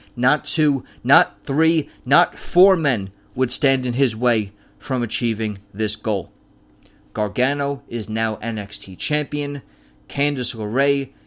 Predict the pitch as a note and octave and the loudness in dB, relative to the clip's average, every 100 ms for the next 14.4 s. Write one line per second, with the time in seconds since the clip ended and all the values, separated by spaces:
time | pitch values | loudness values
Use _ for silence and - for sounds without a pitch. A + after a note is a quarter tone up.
0 | _ - C#3 A#2+ A2 G2+ - C#3 C#3+ C3 | _ 0 2 2 -4 -6 -2 0 2 2
1 | C3+ C3 B2+ B2 C3 C3 B2+ A#2 _ _ | 0 -2 -4 -6 -4 -6 -6 -10 _ _
2 | _ _ _ _ _ _ _ - - D3 | _ _ _ _ _ _ _ -6 -2 0
3 | D3+ D3+ - A2+ A2+ D3 - D3+ C#3+ C#3 | -2 -4 -4 -2 0 0 0 2 4 2
4 | A#2 A2 G#2+ - _ _ - - E3+ D#3 | 0 -6 -8 -16 _ _ -8 4 4 4
5 | - - A#2 F#2+ A2+ D#3 D3+ - D3 C#3 | 0 -4 -4 -2 0 2 0 0 0 0
6 | C3+ - C3+ B2+ - - _ G#2+ G#2 G2 | -2 -4 -4 -4 -8 -14 _ -10 -10 -8
7 | - D3+ C3+ C#3+ C3+ C3 B2+ D3 D3 B2+ | -2 -2 0 -2 0 -2 -2 0 -2 -4
8 | D3 C#3 B2 - C3 A2+ B2 B2 A2 G2+ | -2 -2 -4 0 -2 0 -4 -4 -6 -4
9 | A#2 D3 - - - _ _ A2+ E3 D#3+ | -2 -4 -6 -20 -20 _ _ 2 2 4
10 | D3+ - C3+ D#3 C#3+ C#3+ C#3+ C#3+ C#3 D3+ | -2 0 2 2 2 -2 -2 0 0 0
11 | D3 C#3 B2 C#3+ A#2 F#2 C3 D3+ F3+ E3 | -2 -2 -2 -2 -2 2 2 2 0 -4
12 | D#3 - - _ _ A2+ D3 D#3+ D#3 C#3 | -8 -18 -20 _ _ 2 2 4 0 -2
13 | D3 C#3 B2+ - - - B2 F#2 F#2+ - | -2 -2 -4 -8 -12 -6 -4 -4 -6 -4
14 | C3+ C#3+ D3 | -4 -4 -8